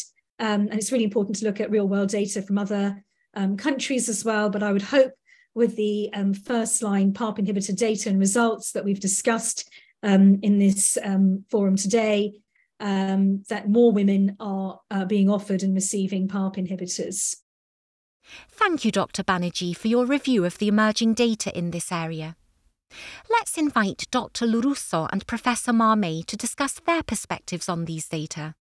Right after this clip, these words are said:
Speaker 1: And I'd like to open the discussion to our panel. So our co-faculty, Doctor Keta Lorusso,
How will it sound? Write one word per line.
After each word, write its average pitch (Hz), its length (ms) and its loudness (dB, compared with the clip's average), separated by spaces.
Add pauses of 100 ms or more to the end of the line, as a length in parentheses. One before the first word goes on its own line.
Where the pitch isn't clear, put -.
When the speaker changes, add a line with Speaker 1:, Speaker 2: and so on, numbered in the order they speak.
(540)
Speaker 1:
And 202 60 -4
I'd 202 80 -2
like 233 180 -2
to 247 140 -6
open 262 300 2
the 214 80 -2
discussion 202 520 -4
to 196 120 -4
our 190 100 -2
panel. 190 460 0 (540)
So 214 460 4
our 196 140 0
co-faculty, 202 1400 2
Doctor 196 580 4 (260)
Keta 262 300 2
Lorusso, 247 720 6